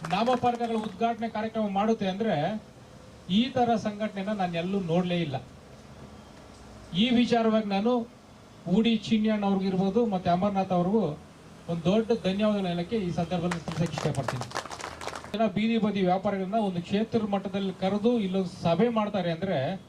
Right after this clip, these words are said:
ಅವ್ರಿಗೆ ನಾವು ಒಂದು ದೊಡ್ಡದಾಗಿ ಚಪ್ಪಾಳೆ ತಟ್ಟು ಅವ್ರಿಗೆ ಅಭಿನಂದನೆ ಸಲ್ಲಿಸಲೇಬೇಕು ನಾವು. ಎಲ್ಲೂ ಇಲ್ಲ, ನೀವೆಲ್ಲಾದ್ರೂ ನೋಡಿ, ಬೀದಿ ಬದಿ ವ್ಯಾಪಾರಿಗಳ ಒಕ್ಕೂಟ, ಅವ್ರ ಪರವಾಗಿ ನಿಂತ್ಕೊಳ್ಳೋಕೆ ಒಬ್ಬ ವ್ಯಕ್ತಿ ಇದ್ದಾನೆ,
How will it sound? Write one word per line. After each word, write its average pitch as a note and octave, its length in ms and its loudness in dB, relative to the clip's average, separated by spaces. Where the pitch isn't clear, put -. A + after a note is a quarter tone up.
ಅವ್ರಿಗೆ F#3+ 220 2
ನಾವು F#3 260 0
ಒಂದು D3+ 180 -2
ದೊಡ್ಡದಾಗಿ A3 560 2
ಚಪ್ಪಾಳೆ G3+ 340 0
ತಟ್ಟು F#3 180 -2
ಅವ್ರಿಗೆ D#3 160 0
ಅಭಿನಂದನೆ F#3 440 0
ಸಲ್ಲಿಸಲೇಬೇಕು F#3+ 640 2
ನಾವು. - 460 -6
ಎಲ್ಲೂ A#3 320 4
ಇಲ್ಲ, B3 200 2
ನೀವೆಲ್ಲಾದ್ರೂ A3+ 580 2
ನೋಡಿ, F#3+ 200 2
ಬೀದಿ A3 400 2
ಬದಿ A3+ 260 4
ವ್ಯಾಪಾರಿಗಳ G#3+ 580 2
ಒಕ್ಕೂಟ, G#3 540 2
ಅವ್ರ G3 140 2
ಪರವಾಗಿ G#3+ 400 2
ನಿಂತ್ಕೊಳ್ಳೋಕೆ A3 460 2
ಒಬ್ಬ G3+ 120 -2
ವ್ಯಕ್ತಿ G3+ 380 -2
ಇದ್ದಾನೆ, F#3+ 560 0